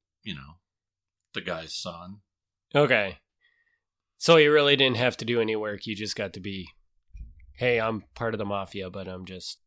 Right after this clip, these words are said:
Speaker 2: collecting money because my dad's in charge of it."
Speaker 1: Perhaps, yeah. So the Monte Carlo was a popular destination.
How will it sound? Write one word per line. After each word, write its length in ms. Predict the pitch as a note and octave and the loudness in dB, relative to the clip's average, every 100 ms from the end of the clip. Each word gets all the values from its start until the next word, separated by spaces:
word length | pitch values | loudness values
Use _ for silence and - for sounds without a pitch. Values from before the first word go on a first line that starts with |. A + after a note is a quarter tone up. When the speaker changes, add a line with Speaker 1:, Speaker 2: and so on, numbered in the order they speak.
| _ | _
Speaker 2:
collecting 420 | - G#2+ - G2+ | -6 -6 -6 -8
money 260 | F#2+ F#2+ F#2+ | -6 -8 -8
because 360 | F#2 F2 G2 G2 | -12 -12 -14 -10
my 120 | F2+ | -10
dad's 340 | F2 E2+ E2 | -10 -12 -12
in 100 | F2 | -16
charge 340 | - E2+ E2 E2+ | -14 -16 -16 -20
of 120 | E2+ | -20
it." 120 | E2+ - | -20 -8
Speaker 1:
Perhaps, 580 | C3+ F2+ F2+ - - - | -4 -4 -6 -12 -20 -18
yeah. 120 | - - - - | -18 -18 -20 -8
So 120 | A#2+ | -6
the 80 | A#2 | -2
Monte 280 | B2+ D3+ | -2 -2
Carlo 520 | D#3 D3 C#3 C3+ C3 A#2+ | 0 2 2 2 2 2
was 140 | F#2+ | -2
a 40 | |
popular 720 | F#2+ A#2+ A#2+ A#2+ B2+ A#2 A2+ G#2 | -2 2 2 0 -6 -4 -2 -2
destination. 1000 | A2 A2+ - G2 G2+ G#2+ G#2+ A#2+ G#2+ | -2 -4 -4 -8 -6 -4 -6 -6 -12